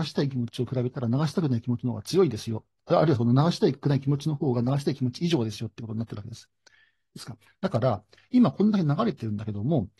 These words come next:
費用を小さくしようって気持ちを持ってるんだけども、その気持ちでどこも、もう流したくないですよって気持ちの方が強いわけです。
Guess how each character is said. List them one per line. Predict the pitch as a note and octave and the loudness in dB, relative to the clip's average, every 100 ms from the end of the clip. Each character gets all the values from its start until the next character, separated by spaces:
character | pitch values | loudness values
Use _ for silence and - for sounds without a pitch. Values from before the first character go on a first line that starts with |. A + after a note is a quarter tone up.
| _ _ | _ _
費 | B3+ | 4
用 | G3 | 6
を | A#2+ B2+ | 4 0
小 | - G#3 | -2 -2
さ | G3+ | -2
く | - | -2
し | - E3 | -2 0
よ | |
う | - | -2
っ | |
て | - A#2 | -4 -8
気 | - | -2
持 | B2 | -2
ち | - D3 | -2 0
を | F#3 - - _ - | 2 0 -10 _ 0
持 | F3 | 0
っ | |
て | - _ B2+ | 0 _ 2
る | A2 | 2
ん | G#2 | 0
だ | G2+ | -2
け | A2 | -2
ど | A#2 | 0
も、 | F3+ A#2 | 0 0
そ | F3 | 2
の | A3 - | 2 0
気 | - | 0
持 | F3 | -2
ち | - F3+ | -2 0
で | G#3+ - | 0 0
ど | - | -4
こ | - G3+ | -2 0
も、 | E3 - - - _ | 0 -2 -16 -20 _
も | G3+ D#3 B2+ | 2 4 2
う | |
流 | A#2 C#3 F3+ | 4 4 2
し | |
た | - | 0
く | B2+ | -2
な | C3 | -2
い | F3+ | -2
で | A2+ | -4
す | - | -4
よ | B2+ | -4
っ | |
て | - | -4
気 | - | -8
持 | A#2 | -6
ち | |
の | B2+ | -6
方 | |
が | - | -4
強 | - F3+ | 4 6
い | C3 | 6
わ | |
け | A2 | 2
で | G#2+ | -6
す。 | - | -10